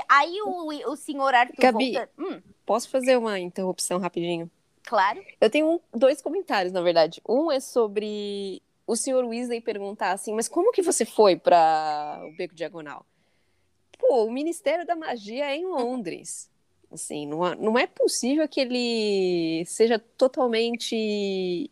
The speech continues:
Speaker 2: é, ignore a existência de um metrô, ignore que as pessoas possam entrar no Beco Diagonal de uma outra maneira que não seja o pó de fogo.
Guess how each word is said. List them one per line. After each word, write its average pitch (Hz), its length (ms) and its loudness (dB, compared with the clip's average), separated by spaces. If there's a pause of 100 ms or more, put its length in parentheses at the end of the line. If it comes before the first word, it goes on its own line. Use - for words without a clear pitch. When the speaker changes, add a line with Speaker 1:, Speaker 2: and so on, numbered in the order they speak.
(140)
Speaker 2:
é, 175 240 -6
ignore 208 560 6
a 233 40 6
existência 185 440 -2
de 175 80 -4
um 170 60 -4
metrô, 160 360 -4
ignore 175 480 0
que 175 120 -12
as - 60 -14
pessoas 170 300 -8 (120)
possam 175 280 -2
entrar 170 380 -2
no 170 80 -8
Beco 160 260 -8
Diagonal 160 460 -2
de 151 120 -14
uma 156 100 -6
outra 156 200 -10
maneira 151 360 -8
que - 100 -16
não 160 80 -10
seja 165 240 -6
o - 20 -18
pó 160 200 -4
de 156 80 -12
fogo. - 260 -8